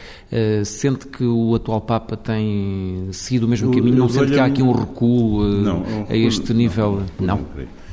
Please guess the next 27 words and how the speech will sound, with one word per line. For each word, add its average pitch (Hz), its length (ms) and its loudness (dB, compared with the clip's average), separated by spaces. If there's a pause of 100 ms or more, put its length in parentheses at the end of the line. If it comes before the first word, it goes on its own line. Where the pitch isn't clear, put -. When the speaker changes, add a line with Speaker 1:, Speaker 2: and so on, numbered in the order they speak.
(200)
Speaker 2:
Eu 98 120 0
dou-lhe 107 240 2
a - 20 2
minha 104 300 2
leitura 87 720 -2
de... 76 720 -8 (1400)
destes 80 300 -8
factos - 440 -8
e 76 100 -4
que 80 120 -12
responda 87 380 -2
à 80 40 -2
sua 71 200 -8
pergunta. - 480 -14 (680)
Numa 104 320 4
questão 80 500 -2
tão 90 300 -2
delicada 78 560 -2
como 80 300 -2
é - 20 0
o 78 80 0
diálogo 80 340 0
interreligioso, 78 640 -2
concretamente 85 800 0
com 82 140 2
o 78 100 2
Islão 76 400 -2